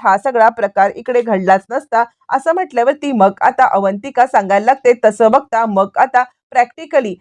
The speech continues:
practically तर आता मी या सगळ्याला दोषी आहे. कारण काहीही झालं ना, तरी सुद्धा, तरी सुद्धा मी, मी तुझ्या आयुष्यामध्ये होते म्हणूनच तू या लग्नाला नकार दिलास, बरोबर ना? जर का मी तुझ्या आयुष्यात नसते, तर कदाचित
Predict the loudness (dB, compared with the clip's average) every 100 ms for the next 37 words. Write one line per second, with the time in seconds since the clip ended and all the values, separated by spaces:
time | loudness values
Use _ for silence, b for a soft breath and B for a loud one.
0 | _ -4 -4 -4 -4 -2 -2 -2 0 0
1 | 0 0 2 2 -2 -6 0 0 0 -2
2 | 0 2 2 -2 -10 -6 -4 -2 -4 -12
3 | _ -8 -4 -4 0 0 0 -8 -4 -2
4 | -2 0 -2 b -6 -2 -2 -4 0 0
5 | 0 _ -4 -2 -2 -6 0 0 0 -4
6 | -10 -12 _ -12 -6 -6 -4 0 2 2
7 | -4 -4 -4 -2 -2 -2 -2 -2 0 2
8 | 2 2 0 -2 -6 2 2 4 0 2
9 | 2 2 0 -4 0 0 0 0 0 0
10 | -2 0 -2 -2 -4 b _ _ 0 0
11 | 0 -4 -6 -8 -8 0 2 0 -4 -8
12 | -6 -8 -4 -4 -4 b b 0 2 4
13 | 4 2 -4